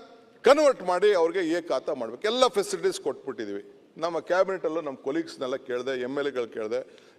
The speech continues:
ಎಲ್ಲರೂ ಕೇಳಿದೆ. ಇದನ್ನ ನೋಡ್ಬಿಟ್ಟು, so ಪಬ್ಲಿಕ್ಕು ಕೂಡ ಇದಕ್ಕೆ ಏನೇನ್ ಬೇಕೋ ಅಮ್ಯುನಿಟಿ ಕೊಟ್ಟಿದ್ದೀವಿ. ಅದರಲ್ಲಿ ಐದು ಪರ್ಸೆಂಟ್ ಅವ್ರಿಗೆ ಅನ್-, ಇದು, ಆ, ಫೈವ್ ಪಾಯಿಂಟ್ ಫೈವ್ ಪರ್ಸೆಂಟ್ ಅಷ್ಟು ದುಡ್ಡು, ಫೈ-, ಫೈವ್ ಪರ್ಸೆಂಟ್ ಅಷ್ಟು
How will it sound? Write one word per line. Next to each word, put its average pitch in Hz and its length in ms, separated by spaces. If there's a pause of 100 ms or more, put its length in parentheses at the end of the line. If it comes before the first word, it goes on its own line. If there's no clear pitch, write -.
ಎಲ್ಲರೂ 143 320
ಕೇಳಿದೆ. 113 420 (400)
ಇದನ್ನ 147 260
ನೋಡ್ಬಿಟ್ಟು, 170 600 (380)
so 180 280
ಪಬ್ಲಿಕ್ಕು 180 580
ಕೂಡ 175 220
ಇದಕ್ಕೆ 170 420
ಏನೇನ್ 185 260
ಬೇಕೋ 156 500
ಅಮ್ಯುನಿಟಿ 160 420
ಕೊಟ್ಟಿದ್ದೀವಿ. 143 680 (560)
ಅದರಲ್ಲಿ 180 400
ಐದು 240 280
ಪರ್ಸೆಂಟ್ 190 480
ಅವ್ರಿಗೆ 165 540 (200)
ಅನ್-, 185 360
ಇದು, 151 160
ಆ, - 520
ಫೈವ್ 190 400
ಪಾಯಿಂಟ್ 170 260
ಫೈವ್ 170 340
ಪರ್ಸೆಂಟ್ 143 360
ಅಷ್ಟು 123 300
ದುಡ್ಡು, 123 220
ಫೈ-, 123 560
ಫೈವ್ 147 180
ಪರ್ಸೆಂಟ್ 135 340
ಅಷ್ಟು 113 300